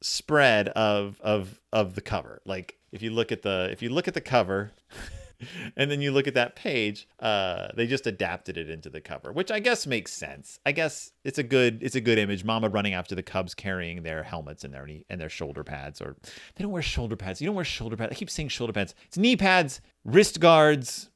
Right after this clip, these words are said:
elbow pads, and safety helmets. And they're like, "Why do we wear those? We're just going to the schoolyard."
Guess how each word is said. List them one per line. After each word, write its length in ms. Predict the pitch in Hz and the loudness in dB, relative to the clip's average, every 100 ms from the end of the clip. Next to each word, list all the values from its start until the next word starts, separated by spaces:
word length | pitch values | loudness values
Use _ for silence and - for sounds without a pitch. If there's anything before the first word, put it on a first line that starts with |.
| - | 6
elbow 340 | 143 139 123 | 8 10 8
pads, 640 | 117 117 98 98 95 - - | 6 2 0 0 -4 -10 -12
and 140 | 117 110 | -8 -4
safety 320 | 104 90 78 | -4 -6 -12
helmets. 480 | 76 58 55 - - | -14 -16 -16 -14 -8
And 160 | 143 | 0
they're 100 | 175 | 2
like, 180 | 190 208 | 2 0
"Why 140 | 269 330 | -2 0
do 60 | |
we 120 | 330 | 0
wear 220 | 285 214 214 | 2 4 6
those? 120 | 190 | 4
We're 120 | 190 | 2
just 240 | 269 254 | -2 -4
going 340 | 139 151 190 175 | 2 2 2 0
to 60 | 127 | -2
the 120 | 120 | -4
schoolyard." 1000 | - - 185 196 101 62 53 50 104 | -4 -6 -6 -4 -2 -4 -8 -12 -14